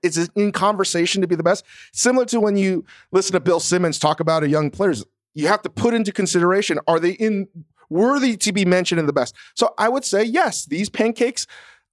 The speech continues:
I, I, I, I literally, like, are these frozen? Are the, whatever. I don't know what and how, but they're so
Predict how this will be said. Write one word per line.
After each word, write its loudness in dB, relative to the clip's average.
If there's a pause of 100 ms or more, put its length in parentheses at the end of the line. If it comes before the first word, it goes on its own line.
I, 2
I, 0
I, 0
I 2
literally, 2
like, 0 (760)
are -2
these -2
frozen? 2
Are 2
the, -8
whatever. 0 (220)
I 2
don't 2
know 2
what -2 (120)
and -4
how, 0
but -2
they're 0
so 0